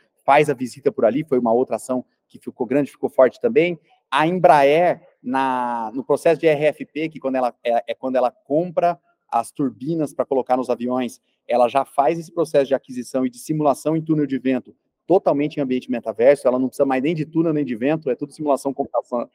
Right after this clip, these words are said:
computacional em um ambiente social também. Acho que essas são algumas das brasileiras. Nike, Adidas, ah, Hugo Boss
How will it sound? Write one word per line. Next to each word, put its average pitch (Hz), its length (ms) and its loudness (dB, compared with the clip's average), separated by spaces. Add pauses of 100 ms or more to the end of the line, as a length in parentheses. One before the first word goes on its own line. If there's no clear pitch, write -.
(100)
computacional 127 760 2 (180)
em 139 180 2
um 143 80 0
ambiente 139 300 -4
social 127 380 -2
também. 139 440 -4 (240)
Acho 160 220 0
que 170 80 4
essas 160 160 2
são 175 80 0
algumas 151 320 0
das 143 140 0
brasileiras. 165 560 0 (600)
Nike, 139 960 -2 (200)
Adidas, 120 1160 -2 (500)
ah, 92 600 -4
Hugo 165 300 2
Boss 139 960 4